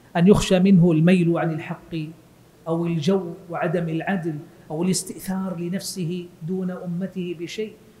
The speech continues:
حاشاه صلى الله عليه وسلم. فلذلك خص بهذه الأحكام. له أن يقضي بعلمه، يعني أن يقضي بشيء يعلمه ولا يستدعي شاهدا،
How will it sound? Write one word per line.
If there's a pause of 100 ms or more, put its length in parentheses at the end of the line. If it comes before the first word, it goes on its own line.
حاشاه
صلى
الله
عليه
وسلم. (280)
فلذلك
خص
بهذه
الأحكام. (360)
له
أن
يقضي
بعلمه، (1200)
يعني
أن
يقضي
بشيء
يعلمه
ولا
يستدعي
شاهدا،